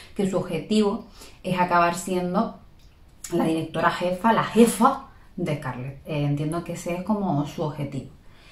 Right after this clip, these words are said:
Y está muy bien elaborado y muy bien mostrado a través de la ropa. Y en el tercer lugar, la tercera es Kat.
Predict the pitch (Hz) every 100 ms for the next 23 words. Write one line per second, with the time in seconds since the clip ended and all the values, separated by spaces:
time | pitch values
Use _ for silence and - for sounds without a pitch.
0 | - - - - 226 233 190 - 175 190
1 | 190 202 190 185 180 180 180 190 190 190
2 | 185 190 180 220 - 214 170 160 165 175
3 | 185 - 147 151 - - 143 - 131 -
4 | - - 285 - - - - - - -
5 | - 359 370 - - - 247 247 233 -
6 | 196 196 185 190 190 - 214 208 214 220
7 | 226 220 202 208 233 220 202 220 220 226
8 | - - -